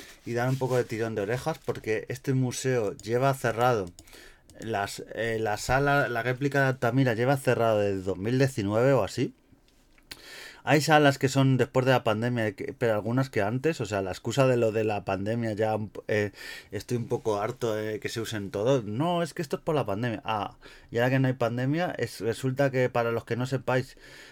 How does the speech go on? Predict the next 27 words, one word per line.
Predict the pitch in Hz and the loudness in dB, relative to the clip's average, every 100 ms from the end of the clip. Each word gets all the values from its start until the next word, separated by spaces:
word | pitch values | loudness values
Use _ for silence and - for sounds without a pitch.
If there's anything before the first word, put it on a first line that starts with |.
| - | -10
eh, | - 117 110 - _ _ _ | -2 -2 -2 -8 _ _ _
eh, | 120 117 113 113 | 0 4 4 2
es | 107 | 0
un | 135 | 0
problema | 131 123 127 120 117 | 2 4 4 2 2
de | 113 | 0
que | - 107 | 0 -2
no | 117 | 0
se | 127 | -2
han | 113 | -2
convocado | 120 113 110 98 110 110 90 | -2 0 0 2 2 2 2
plazas, | 113 127 202 - | 0 2 -2 -2
porque | 110 107 | -4 0
el | 95 95 | 0 0
Museo | 98 95 117 | -4 -2 -2
Arqueológico | 110 107 107 107 | 0 -4 -6 -6
Nacional | 104 - 110 117 | -6 -6 -4 -6
es | |
público, | - 160 143 | -2 -2 0
entonces | 101 98 104 | -2 -4 -10
se | - | -10
tienen | 92 113 | -6 -6
que | 101 | -6
convocar | 101 107 107 101 113 | -4 -4 -2 0 2
oposiciones | 107 - 98 104 117 110 104 | 0 -2 -6 -4 -4 -4 -6
y | |
plazas. | 101 131 143 233 - | -4 -2 -2 -2 -4